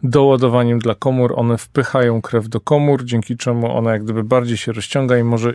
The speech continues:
silniej wyrzucić krew. Czyli jest to pewnego rodzaju idealna pompa dla funkcjonowania organizmów, szczególnie naszego organizmu. I teraz, o ile przy prawidłowej pracy serca te przecionki się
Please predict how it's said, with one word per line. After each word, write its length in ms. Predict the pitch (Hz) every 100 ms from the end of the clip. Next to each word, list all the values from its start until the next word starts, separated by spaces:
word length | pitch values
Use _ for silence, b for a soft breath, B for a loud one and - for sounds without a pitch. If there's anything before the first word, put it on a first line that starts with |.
| -
silniej 400 | - 127 117 117
wyrzucić 480 | 107 104 95 117 -
krew. 340 | 110 101 - -
Czyli 320 | - 123 127 B B B B B -
jest 160 | 123
to 80 | -
pewnego 540 | - 131 127 127 123 120
rodzaju 440 | 117 123 120 120
idealna 520 | - 131 127 123 117 107
pompa 400 | 123 110 120 113
dla 200 | 113 104
funkcjonowania 840 | 123 113 - 104 98 104 104 104 - -
organizmów, 720 | 123 113 113 110 120 123 117
szczególnie 380 | - 110 110 104
naszego 340 | 98 - 104
organizmu. 520 | 98 98 95 101 104 - b b b b b b b b 123
I 40 |
teraz, 540 | 139 139 131 - - - -
o 120 | 131
ile 520 | 143 143 139 135 135 -
przy 120 | -
prawidłowej 520 | 127 135 127 139 143 131
pracy 300 | 127 - 123
serca 600 | 131 120 - 117 113 - -
te 100 | 120
przecionki 580 | - 123 - 123 - 117
się 320 | - 113